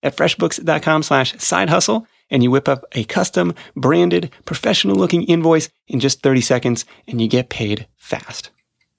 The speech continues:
This is the tool I've been using for years when I need to invoice clients or advertisers, and I wanna invite you to start your thirty-day free trial over at freshbooks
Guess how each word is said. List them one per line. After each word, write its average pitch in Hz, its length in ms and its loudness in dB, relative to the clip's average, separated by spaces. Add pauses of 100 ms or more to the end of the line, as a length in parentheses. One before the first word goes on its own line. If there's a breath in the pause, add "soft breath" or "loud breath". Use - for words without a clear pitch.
(140)
This 185 100 2
is 180 80 0
the 170 100 2
tool 175 280 4
I've 160 100 -2
been 160 80 2
using 165 240 2
for 147 160 0
years 175 460 0
when 113 280 0
I 123 60 -4
need 117 140 -2
to - 80 -6
invoice 131 340 2
clients 143 480 -2
or - 60 -8
advertisers, 139 640 2 (340 soft breath)
and 131 180 2
I 151 60 -6
wanna 247 220 2
invite 151 320 0
you 147 60 -2
to 139 60 -2
start 135 240 0
your 120 100 -2
thirty-day 180 580 0
free 196 260 -2
trial 123 420 2 (220)
over 123 220 2
at 127 120 -4
freshbooks 165 520 0